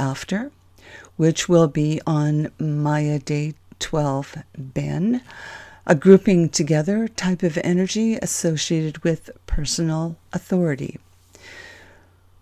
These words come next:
Would be great to see some kind of sweeping away of all the negativity that has been spewing out over the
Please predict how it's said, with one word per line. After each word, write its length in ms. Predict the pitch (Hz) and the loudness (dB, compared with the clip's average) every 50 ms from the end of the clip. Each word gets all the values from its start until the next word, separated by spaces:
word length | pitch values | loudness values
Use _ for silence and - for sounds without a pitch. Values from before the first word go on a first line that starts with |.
| _ | _
Would 100 | 202 185 | 0 4
be 120 | 175 190 175 | 4 4 4
great 280 | - 190 190 190 - - | 6 6 6 6 6 2
to 80 | 196 185 | -2 -4
see 320 | - - - 202 196 190 | -2 -2 0 2 2 2
some 400 | - - - - 208 214 220 233 | 2 0 0 2 2 4 4 2
kind 360 | 233 - - 220 214 208 190 | 2 0 -2 0 0 0 0
of 220 | 175 165 160 - - | -2 -2 -4 -6 -6
sweeping 560 | - - - 175 180 196 202 - 214 196 185 | -6 -4 -2 0 0 0 0 0 0 0 0
away 400 | 180 170 160 170 180 180 175 170 | 0 0 0 0 0 2 2 0
of 160 | 170 165 156 - - | 0 0 -2 -2 -2
all 440 | 175 165 160 160 160 160 160 160 | -2 0 0 0 0 0 -2 -2
the 120 | 156 160 170 | -2 -2 -2
negativity 880 | 165 160 156 151 165 165 - - 269 269 269 196 175 160 156 156 151 | -2 0 0 -2 -2 0 2 4 4 6 4 4 2 2 0 0 0
that 160 | 143 156 156 151 | 0 -2 -2 0
has 300 | 151 151 156 156 143 - | 0 -2 -2 -2 -2 -4
been 400 | - - 156 156 151 147 151 147 - - - - - - - - | -4 -4 -2 -2 -2 -2 -4 -6 -10 -18 -20 -20 -20 -20 -20 -12
spewing 800 | - - - - - - 160 160 170 165 160 160 160 156 147 - - | -8 -8 -8 -8 -8 -4 0 0 2 2 2 2 0 0 -2 -2 -2
out 260 | 165 160 151 147 147 - | -2 0 0 -2 -2 -2
over 220 | 170 151 139 151 | -4 -2 -2 -2
the 180 | 135 131 147 | -2 -4 -6